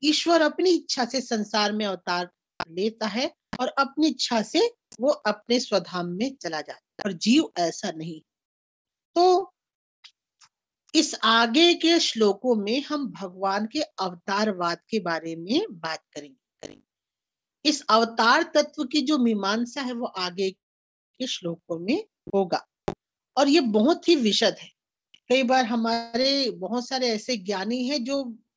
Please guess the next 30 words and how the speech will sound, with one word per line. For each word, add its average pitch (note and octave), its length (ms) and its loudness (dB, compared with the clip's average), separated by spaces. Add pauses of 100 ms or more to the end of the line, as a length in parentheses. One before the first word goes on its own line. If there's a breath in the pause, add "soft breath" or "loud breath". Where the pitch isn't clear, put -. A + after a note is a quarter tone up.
(180)
जहाँ B3 320 0
पे C#4 60 -2
हम C4+ 160 -2
बोले B3 260 0
अवतारवाद A#3+ 760 -2
है, C4+ 60 -6
तो B3+ 120 -10
बोलते B3+ 300 -8
कोई C#4 180 -2
अवतार B3 360 -2
अवतार B3+ 420 -2
नहीं B3+ 160 -2
होता, C#4 240 -6
सब C4 200 -10
ब्रह्म G#3+ 380 0
है, E3+ 220 -6 (200)
जो C4 280 0
राम C4 420 4
है D4 100 0
वो D4+ 180 -2
ब्रह्म C4 360 0
है, A3+ 460 0 (1400)
हम C4 160 -4
जो C4+ 140 -2
वनवास A#3+ 560 -2
गया B3+ 240 -4
था B3+ 140 -10
वो A#3+ 180 -8
ब्रह्म A#3 420 -2
है। G3+ 260 -8